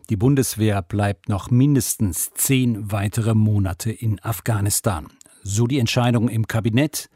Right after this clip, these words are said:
Der Bundestag muss noch zustimmen. Der Truppenbesuch von Verteidigungsministerin Kramp-Karrenbauer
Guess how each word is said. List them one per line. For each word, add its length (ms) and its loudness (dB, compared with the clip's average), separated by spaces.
Der 60 -2
Bundestag 680 -2
muss 260 -6
noch 220 -4
zustimmen. 720 -2
Der 220 -2
Truppenbesuch 880 0
von 280 -2
Verteidigungsministerin 1400 -2
Kramp-Karrenbauer 1080 0